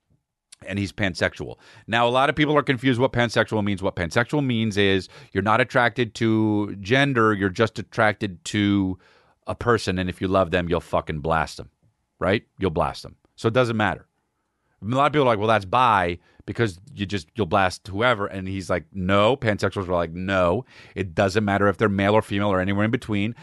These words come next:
If I love 'em, I love 'em, and that's when I'll do the blasting. That's when I'll absolutely crim inside of 'em, right? It doesn't matter what they are." Okay, but it's kinda bi in a way, but it's pan. All right, well, you call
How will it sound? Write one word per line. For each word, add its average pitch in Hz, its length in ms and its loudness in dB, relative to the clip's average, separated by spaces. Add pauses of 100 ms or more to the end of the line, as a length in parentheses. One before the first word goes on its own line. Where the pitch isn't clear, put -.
(140)
If 117 120 -2
I 120 40 4
love 104 220 2
'em, 131 80 0
I 139 60 4
love 107 200 0
'em, 147 80 -2
and 123 100 -2
that's 87 160 -4
when 113 100 -2
I'll 123 80 2
do 135 120 -2
the 170 100 0
blasting. 202 440 -4 (920)
That's 143 380 -2
when 175 140 0
I'll 214 220 0
absolutely 104 920 -2 (300)
crim 123 220 0
inside 185 300 0
of 131 80 -2
'em, 92 140 -2
right? 107 240 0 (220)
It 117 160 -6
doesn't 139 240 2
matter 135 180 4
what 220 240 0
they 98 140 2
are." - 260 -10 (800)
Okay, 92 320 -2
but 85 160 -4
it's 80 100 -14
kinda 104 220 -4
bi 101 240 2
in 85 100 -2
a 76 60 -4
way, 69 280 -6 (220)
but 85 120 -2
it's 78 120 -10
pan. 76 340 -4 (560)
All 92 120 2
right, 65 160 0
well, 57 240 -12 (340)
you 95 160 2
call 127 300 -4